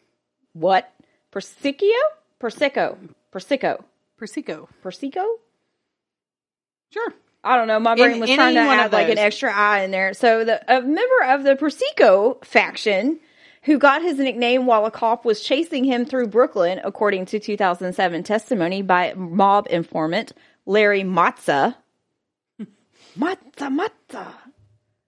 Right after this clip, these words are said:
Speaker 1: Isn't that like, anyways.
Speaker 2: Mozzarella.
Speaker 1: Yeah. <laughs> Maybe that's where it came from. I've heard that somewhere before. Anyway, uh, the cop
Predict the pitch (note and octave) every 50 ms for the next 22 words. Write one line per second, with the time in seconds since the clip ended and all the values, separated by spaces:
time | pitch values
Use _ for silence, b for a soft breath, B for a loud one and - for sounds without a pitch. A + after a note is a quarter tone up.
0 | _ _ _ _ _ _ - B3+ D#4 F#4 F#4 - G#3+ A3+ G#3 - - - F#3 F#3
1 | F#3 E3+ D#3+ D#3 - - A#3 C#4 D4+ D4+ - F4+ E4+ F4 D4+ A3 F#3 E3+ E3+ F3+
2 | _ - - A#3+ A#3+ G#3+ F#3 D3+ G#3+ - _ _ _ _ _ _ _ _ - C#4+
3 | C#4 C4+ - _ _ _ _ - A#3+ A#3 A3 A3 G3+ F#3+ F#3 - A3+ F#3 D3+ -
4 | - G3 E3+ F#3 - E3+ C3+ C#3+ G3 G#3 - _ _ _ - G3+ G3 A3 G#3 G3
5 | F3+ D3+ - - - F3 E3+ D#3 B2+ A#2+ C#3+ - - - - - - _ _ _
6 | _ _ _ - - C#4+ D4+ D4 D4 C4+ A#3 A3 F3+ E3+ - _ _ _ _ _
7 | _ _ _ _ _ _ - B3 B3+ A#3 G#3+ G3 F#3 E3+ - - F#3+ G3+ A#3 A3+
8 | C#4+ D#4+ G4+ - A#3 A3+ A3 -